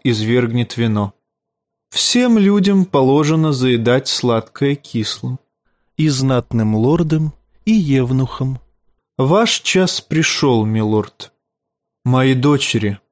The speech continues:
«Младшая бежала от сира Мэриана и скрылась», сказал Варис.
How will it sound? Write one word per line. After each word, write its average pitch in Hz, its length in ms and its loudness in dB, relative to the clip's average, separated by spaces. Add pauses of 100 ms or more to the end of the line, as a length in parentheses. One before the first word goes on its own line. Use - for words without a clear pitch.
(580)
«Младшая 214 800 2
бежала 160 640 2
от 139 240 -4
сира 147 380 0
Мэриана 151 640 0
и 160 160 -6
скрылась», 185 960 -2
сказал 120 520 -2
Варис. 110 560 -4